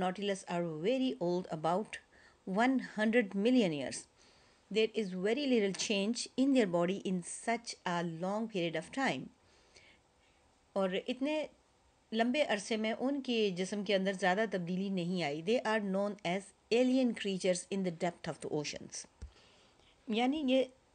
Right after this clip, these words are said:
समंदर की गहराई में पाई जाने वाली एक अजीबोगरीब मखलूक है। Why there is not much change? Because, you know, they, they ha-, they have a hard shell on their body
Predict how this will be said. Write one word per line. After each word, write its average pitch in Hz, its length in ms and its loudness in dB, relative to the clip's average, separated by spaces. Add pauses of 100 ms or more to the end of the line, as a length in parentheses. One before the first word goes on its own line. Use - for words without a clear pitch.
समंदर 226 420 2
की 262 140 -2
गहराई 196 420 6
में 220 220 0 (140)
पाई 220 180 8
जाने 196 280 4
वाली 202 260 2
एक 220 120 -4
अजीबोगरीब 202 640 4
मखलूक 160 420 -6
है। - 140 -6 (1200)
Why 247 340 4
there 285 340 0
is 262 180 4
not 233 220 2 (160)
much 214 400 -2
change? 254 460 -4 (140)
Because, 202 400 8 (720)
you 240 40 4
know, 262 120 6
they, 240 220 10 (360)
they 226 340 8
ha-, 208 240 4
they 247 120 8
have 220 300 6
a 185 200 6
hard 185 260 4
shell 190 400 4
on 262 140 4
their 269 140 6
body 254 280 6